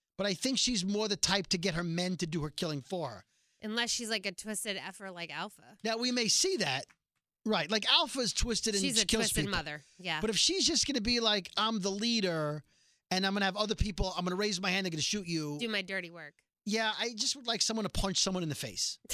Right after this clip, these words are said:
Speaker 2: <laughs>
Speaker 1: That's all.
Speaker 2: Yeah,
Speaker 1: Oh,
Speaker 2: I,
Speaker 1: that's
Speaker 2: I,
Speaker 1: asking a
Speaker 2: I, I
Speaker 1: lot.
Speaker 2: agree.
Speaker 1: I want some,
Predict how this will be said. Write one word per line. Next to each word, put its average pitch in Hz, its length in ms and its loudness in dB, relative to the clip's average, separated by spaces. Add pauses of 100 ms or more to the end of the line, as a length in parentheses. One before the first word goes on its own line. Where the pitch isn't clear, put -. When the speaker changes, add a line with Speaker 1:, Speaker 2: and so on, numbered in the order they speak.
(380)
Speaker 2:
<laughs> - 480 -6
Speaker 1:
That's 233 260 0
all. 139 260 0 (120)
Speaker 2:
Yeah, 302 320 0
Speaker 1:
Oh, 247 80 4
Speaker 2:
I, 208 40 2
Speaker 1:
that's - 180 4
Speaker 2:
I, 180 40 2
Speaker 1:
asking 294 240 2
a - 40 2
Speaker 2:
I, - 60 2
I 311 80 2
Speaker 1:
lot. 277 80 0
Speaker 2:
agree. 170 400 -8 (320)
Speaker 1:
I 180 60 -4
want 233 260 -2
some, 190 320 -2